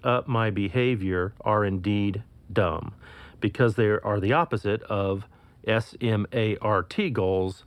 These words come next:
that are specific, S, measurable, M, actionable, A, realistic, R, and time-bound,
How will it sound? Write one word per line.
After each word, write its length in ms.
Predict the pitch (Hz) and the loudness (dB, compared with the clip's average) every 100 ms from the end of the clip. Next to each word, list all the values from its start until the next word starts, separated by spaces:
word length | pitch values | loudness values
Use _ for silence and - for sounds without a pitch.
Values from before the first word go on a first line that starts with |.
| - | -2
that 220 | 104 98 | 0 0
are 520 | 92 90 82 92 165 - _ _ _ _ _ | -2 -2 0 0 -2 -4 _ _ _ _ _
specific, 800 | - - 113 - 117 110 196 - _ _ _ _ _ _ _ _ - | -20 -2 -2 0 0 0 -2 -4 _ _ _ _ _ _ _ _ -4
S, 460 | 92 123 - - - - - - | -2 -2 -8 -20 -20 -20 -20 -4
measurable, 600 | 110 113 120 123 156 185 - - - | 0 2 2 2 2 0 -6 -14 -6
M, 380 | 98 92 139 - - - - - - | -2 -2 -2 -4 -14 -20 -20 -20 -4
actionable, 680 | 98 - - 151 156 170 - | -4 -4 -2 2 2 0 -4
A, 480 | 110 98 92 92 107 - - - - - | -4 -2 0 -2 -4 -10 -20 -20 -8 0
realistic, 600 | 101 101 117 - 143 - - | 2 4 2 2 0 0 0
R, 600 | 117 101 95 92 90 - - - - | 2 4 2 0 -2 -6 -20 -20 -4
and 180 | 101 95 | -2 -2
time-bound, 760 | - 117 104 92 95 92 90 | 0 2 2 0 0 0 -2